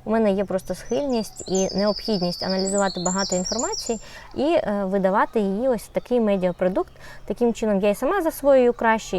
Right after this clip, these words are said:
і у мене є ось цей скіл і необхідність ділитися. Тому те, що я можу розказати, я розказую, розповідаю, щоб не втрачати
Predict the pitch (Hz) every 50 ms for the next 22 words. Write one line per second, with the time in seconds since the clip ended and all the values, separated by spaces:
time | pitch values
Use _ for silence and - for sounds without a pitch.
0 | - - - 262 302 320 294 - - - - - 185 196 214 240 247 214 190 175
1 | 208 214 214 - - 170 - - - 185 170 170 - - - - 220 254 339 359
2 | - - - - - - - 208 214 202 190 - - 269 262 254 247 233 208 -
3 | - - 185 175 202 190 175 165 - 170 - - - - 185 196 233 285 277 -
4 | - - 220 214 - - 214 196 196 208 240 302 320 311 277 254 - - - 220
5 | 226 208 208 - 185 208 214 226 233 220 - - 190 190 202 233 247 262 269 254
6 | 240 - - - 180 196 196 - - 185 175 175 190 226 254 277 262 - - 233
7 | 233 - 185 185 - - 202 190 - - 240 269 - -